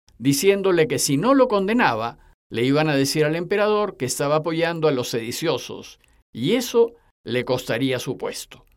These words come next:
Y Pilato, que era un hombre movido por los valores del mundo, más le interesó conservar su puesto y su poder, y a pesar de su resistencia a condenarlo, prefirió cometer una injusticia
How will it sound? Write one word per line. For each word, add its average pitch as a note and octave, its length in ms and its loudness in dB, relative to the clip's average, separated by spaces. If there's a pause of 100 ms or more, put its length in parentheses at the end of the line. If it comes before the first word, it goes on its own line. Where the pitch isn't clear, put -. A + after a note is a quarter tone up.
(760)
Y F#3 80 0
Pilato, G3 540 2
que D#3 80 0
era D#3 80 2
un D#3+ 100 -2
hombre D#3 320 2
movido C#3 480 0
por B2+ 160 -2
los A#2 140 0
valores B2 400 -2
del C3 120 0
mundo, A2 520 -4 (400)
más G#3+ 340 2
le G3+ 100 2
interesó F3+ 680 0 (280)
conservar A#2+ 540 0
su - 160 -4
puesto C#3 540 0
y F3+ 140 -2
su A3+ 180 -2
poder, G#2+ 480 -2 (640)
y A2+ 100 -2
a B2+ 100 2
pesar G3+ 400 0
de F#3+ 100 2
su D3 200 -2
resistencia D3+ 680 -2
a C#3+ 60 -4
condenarlo, D#3+ 880 -2
prefirió F3+ 720 -2 (440)
cometer C#3+ 480 4
una E3+ 140 4
injusticia D3+ 960 0